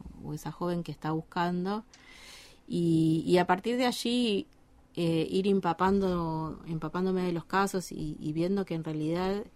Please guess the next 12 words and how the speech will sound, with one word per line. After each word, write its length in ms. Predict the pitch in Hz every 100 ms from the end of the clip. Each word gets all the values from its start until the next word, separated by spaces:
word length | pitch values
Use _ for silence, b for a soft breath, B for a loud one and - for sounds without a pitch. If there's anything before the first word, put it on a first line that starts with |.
| - -
empieza, 800 | 156 151 - 247 233 - 165 156
yo 140 | - 185
le 80 |
decía 200 | 170 175
a 20 | 160
Estela, 240 | 165 156
empieza 840 | 160 160 - 247 214 - 160 160 B B B B 190
una 140 | 185
historia 380 | - 185 190 185
cuando 300 | 165 160 156
se 160 | -
reencuentra. 880 | 151 156 156 - 156 151 147 147 147